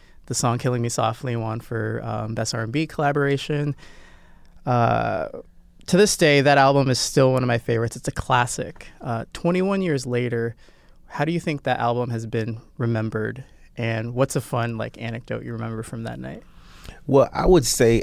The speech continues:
Speaker 2: at the last Clive Davis party that I went to last year, um, where they was honoring Jay-Z, and he reminded us of something. Bob Marley don't got no Grammys.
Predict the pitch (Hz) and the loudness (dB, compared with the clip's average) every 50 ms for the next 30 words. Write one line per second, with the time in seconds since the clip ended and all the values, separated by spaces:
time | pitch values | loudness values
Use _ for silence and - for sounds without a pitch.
0 | - - 117 104 - 104 98 92 92 98 104 107 101 110 113 117 113 - - - | 2 2 0 0 2 0 0 0 2 2 2 2 2 2 2 2 0 0 -4 -10
1 | - - 120 113 107 101 98 95 82 85 98 98 95 87 95 87 - - - - | -6 -2 0 2 2 2 0 -2 -2 -2 0 0 0 0 -2 -4 -6 -8 -4 -2
2 | 107 92 90 87 87 85 82 82 82 80 82 78 85 85 82 - - - 82 76 | 0 2 2 0 0 0 -2 0 0 0 -2 -2 -4 -4 -6 -6 -8 -8 -6 -6
3 | 76 80 82 80 82 78 - - 82 80 82 80 73 73 90 95 _ _ _ - | -4 -2 -2 -2 -2 -4 -6 -6 -6 -4 -4 -4 -4 -6 -6 -10 _ _ _ -20
4 | - - - - _ _ - - - - 95 92 90 90 85 95 95 98 98 101 | -20 -20 -20 -20 _ _ -20 -16 -8 -4 -2 -2 -2 -2 0 0 0 0 0 0
5 | 90 - - - 98 104 98 98 95 92 85 85 87 - 95 92 90 87 87 - | -2 -4 -6 -6 -4 -4 -2 -2 -4 -4 -6 -8 -6 -4 -2 -2 -2 -2 -4 -6
6 | - 92 90 87 82 - - 95 95 107 113 104 107 107 92 95 104 107 107 101 | -6 -4 -4 -4 -6 -6 -8 -6 -6 -4 -4 -4 -4 -4 -4 -4 -4 -4 -4 -4
7 | 90 85 78 78 - - - _ _ _ - - 80 80 - - 76 - - - | -4 -4 -6 -8 -10 -16 -20 _ _ _ -16 -12 -10 -10 -10 -10 -10 -10 -10 -10
8 | 76 73 73 - 69 71 82 82 87 92 98 98 101 95 104 107 110 104 98 98 | -10 -10 -10 -12 -14 -14 -12 -10 -4 -2 0 0 0 0 0 -2 -2 -2 -2 -4
9 | 90 85 82 80 85 73 - 73 76 80 82 85 87 85 69 62 55 50 - - | -4 -6 -6 -6 -8 -8 -8 -10 -10 -10 -8 -8 -8 -8 -8 -10 -12 -16 -18 -18
10 | - - | -20 -20